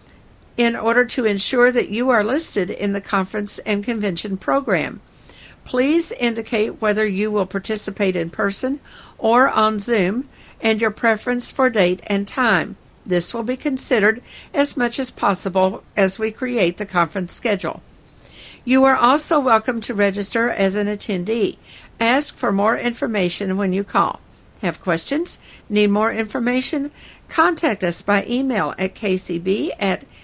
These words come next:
Kentucky dash A C B dot O R G or call us at five oh two, eight nine five,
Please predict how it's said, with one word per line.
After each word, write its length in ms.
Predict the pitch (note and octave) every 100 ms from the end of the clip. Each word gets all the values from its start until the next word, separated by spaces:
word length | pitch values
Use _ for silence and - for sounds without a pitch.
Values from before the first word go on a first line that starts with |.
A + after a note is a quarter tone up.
| - -
Kentucky 580 | G3+ F#3 A3+ F#3+ C4+
dash 460 | C4 A3 G#3 A3+ - -
A 140 | G3
C 180 | G3 -
B 260 | G3 G#3 C4+
dot 260 | A3+ F3 F3
O 160 | F3+
R 140 | E3+ E3
G 380 | F#3 F#3+ C4 - - - - -
or 140 | A#3
call 340 | - E4 D4
us 200 | G#3+ - -
at 140 | -
five 320 | - G3+ F#3
oh 120 | F3+
two, 440 | F3 - G3+ A#3+ D4 - - -
eight 240 | A3 G3+
nine 240 | G3 F#3 F3
five, 440 | - B3 C4 C4